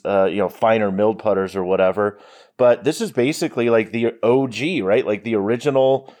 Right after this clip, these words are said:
white hot insert from however many years ago. And now it's performing clearly as good, if not better,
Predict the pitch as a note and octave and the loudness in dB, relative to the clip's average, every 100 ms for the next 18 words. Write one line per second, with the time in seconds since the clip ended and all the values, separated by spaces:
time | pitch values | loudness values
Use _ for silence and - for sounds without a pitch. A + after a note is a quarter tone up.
0 | _ - F#2+ A#2+ C#3+ - A#2+ A#2+ A2+ A2+ | _ -6 0 2 0 -4 0 4 4 2
1 | - _ _ _ A#2+ C3+ C3 B2 A#2 - | -4 _ _ _ -2 -2 -2 0 0 -2
2 | - G#2+ G#2+ G#2+ G#2 A#2 B2 A#2+ A2+ A2+ | 0 2 2 0 -2 2 2 2 0 0
3 | G2+ C3+ D#3+ A#2 G2 G2 G#2+ - - _ | 0 0 0 0 2 2 2 -4 -20 _
4 | _ A2+ A#2 A#2 A2+ A2+ A2+ G#2 C3+ D3+ | _ -2 0 4 4 2 -4 -2 0 0
5 | - B2 - C#3+ C#3+ C3 B2+ A#2+ A2+ _ | -4 -8 -2 0 0 -2 -4 -6 -10 _
6 | _ _ - D#3 F#3 A2+ B2 D3 A2 C#3+ | _ _ -2 2 2 2 0 0 0 0
7 | C#3 B2+ A#2+ F#2+ C3 D#3 G#2+ A2+ | 0 0 -4 0 0 0 -2 -4